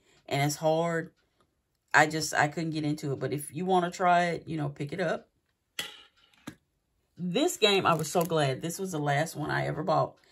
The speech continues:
and I'm glad I picked it up because I played the original. This is Valkyrie Profile Lilith, and, you know, I, I really wanna see what, you know, improvements they've made on this game. Uh, I haven't even, you know, I've put it in and looked at it,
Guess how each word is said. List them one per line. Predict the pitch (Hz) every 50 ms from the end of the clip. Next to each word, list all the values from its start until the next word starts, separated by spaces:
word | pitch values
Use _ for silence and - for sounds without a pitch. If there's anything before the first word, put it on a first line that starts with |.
| _ _ _
and | - -
I'm | 143 143
glad | 147 143 143 147 151
I | 151
picked | 151 175 147 147 -
it | 143
up | 143 143 135 - - -
because | - 147 - 151 143
I | 139 147
played | - 156 143 143 143
the | 151 151
original. | 147 143 143 143 147 - 151 143 147 147 -
This | 175 180 180
is | 175 175
Valkyrie | 170 165 160 175 185 - 190
Profile | 190 185 185 185 - 190 180 180 165
Lilith, | 143 127 131 143 220 226 - _ _ _ _ _ _ _ _ _ _ _ _ _ _ -
and, | - 156 160 156 151 151 147 147 147 147 - _ _ _ _ _ _ _ _ _ _ _ _ _ _ _ - - _ _ -
you | - - 151
know, | 151 151
I, | 147 151 156 151 147
I | - 160
really | 156 160 180 180 175
wanna | 165 165 156
see | 156 - - 175 170 165 160 151
what, | 143 143 147 151 147 143 147
you | - 151
know, | 147 135 123 117
improvements | 127 143 143 - 175 165 151 151 156 - -
they've | 139 143 147
made | 147 143 139 147 151
on | 151 151 156
this | 151 160 160 -
game. | - 151 156 156 160 160 165 160 - _ _ _ _ _ _ _ _ _ _
Uh, | - - 151 - -
I | -
haven't | 180 175 151 147 151 151 147 151
even, | 147 147 143 139 131 - - -
you | 185 160
know, | 147 143 139 -
I've | - 160 175
put | - 226 208 196
it | 180 175
in | 175 175 175
and | 151 139 135
looked | 151 165 - -
at | 160 165 165 165
it, | - 160 - -